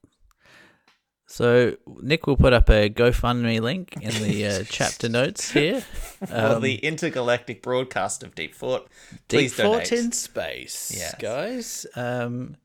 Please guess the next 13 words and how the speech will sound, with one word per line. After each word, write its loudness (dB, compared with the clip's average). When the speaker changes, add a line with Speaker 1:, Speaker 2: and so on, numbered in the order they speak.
Speaker 1:
get 4
on 4
it. -4
If -8
you -4
wanna -2
hear 0
Deep -6
Fort 0
in -6
space, -4
go 0
to -2